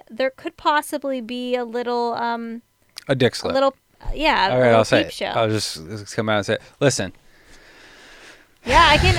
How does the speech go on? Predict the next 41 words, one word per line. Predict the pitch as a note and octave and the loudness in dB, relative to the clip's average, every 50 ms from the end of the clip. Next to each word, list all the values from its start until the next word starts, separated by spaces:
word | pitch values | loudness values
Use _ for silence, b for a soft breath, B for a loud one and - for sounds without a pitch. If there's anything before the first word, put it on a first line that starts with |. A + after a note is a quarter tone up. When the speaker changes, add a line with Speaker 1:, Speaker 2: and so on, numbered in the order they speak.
| C4+ | 2
Speaker 1:
I | C#4 D#4+ | 2 2
can | F#4 F#4+ - - - | 2 0 -4 -2 0
see | G4 G#4 G#4+ - | 2 2 2 2
just | F4 E4 - - | 0 -2 -2 -2
what | F#4 F#4+ F#4+ | -2 -2 0
you | F#4 E4 | 0 0
did | E4+ F4+ E4+ | 0 0 2
right | E4+ F4 E4 | 2 2 4
now. | E4 F#4 G#4 F#4+ | 4 4 4 4
I | B3+ A#3 C4 C#4+ | 4 2 2 0
just | - - D#4+ D4+ - | -2 -4 -6 -6 -4
saw | - - D#4 E4+ F#4+ F#4+ D#4 C#4+ | -2 0 2 2 4 2 2 0
a | |
little | C4 B3+ B3 A#3+ A#3 | 0 0 -2 -2 -2
bit. | A#3 G#3 G3+ | -2 0 2
Speaker 2:
You | - | 4
know | C3 C3+ | 4 6
what | C3+ C3+ | 4 4
I'm | C#3 | 2
saying? | C#3 - C#3+ C#3 C#3 C3 C3 - - | 0 0 0 0 0 -2 -4 -6 -4
Uh, | A#2+ B2 B2 A#2+ A#2 A2+ A2+ - _ _ _ _ _ _ _ _ _ _ _ _ _ _ _ _ _ _ | 0 2 2 4 4 2 0 -2 _ _ _ _ _ _ _ _ _ _ _ _ _ _ _ _ _ _
there's | - B2 A2+ G#2+ | -6 -6 -4 -2
been | B2 C3 | -2 0
a | B2+ A#2 | 2 4
lot | A2+ A#2 A#2 A2+ | 6 6 6 4
of | - | 2
talk | - - G2 G2 A2 - - | 0 -4 0 0 0 0 0
in | A#2+ G#2+ | -4 -4
the | F#2+ | -4
comments, | - - G#2+ F#2+ G2 G#2 G#2+ A2+ A#2+ B2 - - - | 0 0 2 2 2 2 2 2 0 0 -6 -2 0
and | A#2+ B2 | 4 4
I'm | C#3 E3+ | 6 6
not | G3 G#3 - | 6 6 6
gonna | A3 G3 C#3 | 6 4 4
name | A2+ G#2+ G#2+ A2 G#2+ G2+ | 4 4 4 4 4 6
names. | G#2+ A2+ A#2+ C3+ D3 - - - | 6 6 6 4 2 0 -2 2
You | G#2 G#2+ | 2 4
know | A#2 B2+ B2 B2+ B2+ | 6 6 4 4 4
who | C#3 D3 D3 | 6 6 8
you | B2+ A2 G2+ G2 | 8 8 8 8
are. | G2 A2+ C3+ D#3 D3 | 8 8 8 6 4